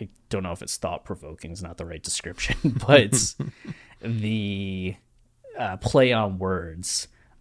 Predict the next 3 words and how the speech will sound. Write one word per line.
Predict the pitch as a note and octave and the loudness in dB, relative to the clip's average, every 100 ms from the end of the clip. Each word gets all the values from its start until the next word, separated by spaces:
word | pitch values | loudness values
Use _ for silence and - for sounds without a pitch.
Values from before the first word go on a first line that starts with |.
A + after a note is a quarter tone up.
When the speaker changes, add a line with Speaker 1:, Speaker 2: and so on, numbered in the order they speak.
| - | 2
Speaker 1:
of | G2 F#2+ F#2 F2+ F2+ - - _ - A#2+ | 4 4 2 -2 -6 -10 -12 _ -10 -2
being | B2 A#2 G#2+ F#2+ F#2 F#2+ | 2 2 2 -4 -4 2
low | A2+ A2+ A2 G#2+ G#2 G2+ F#2+ | 4 4 4 2 2 0 -4